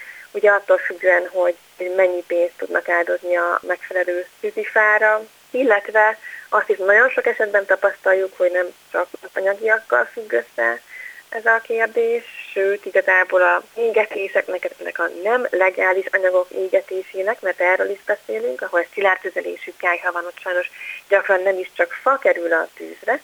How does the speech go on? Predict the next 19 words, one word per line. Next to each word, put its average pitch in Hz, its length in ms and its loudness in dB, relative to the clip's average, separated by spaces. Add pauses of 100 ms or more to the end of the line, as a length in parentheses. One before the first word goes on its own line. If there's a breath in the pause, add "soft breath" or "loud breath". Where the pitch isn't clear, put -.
(360 loud breath)
amiből 180 360 0
aztán 185 380 -2
több 226 240 4
ezerszeresen 180 920 0
mérgező 180 560 -2
anyagok 175 300 -2
kerülnek 175 400 -6
a 175 40 -8
levegőbe. 220 560 -2 (440 loud breath)
Egy - 200 -8
felmérés 190 580 2
szerint 185 300 -2 (300 loud breath)
az 190 180 -2
égetőknek 180 920 -2
a 175 380 -2 (240)
több 190 180 2
mint 175 240 -4
fele, 170 300 2
hatvan-hatvannégy 175 1200 -4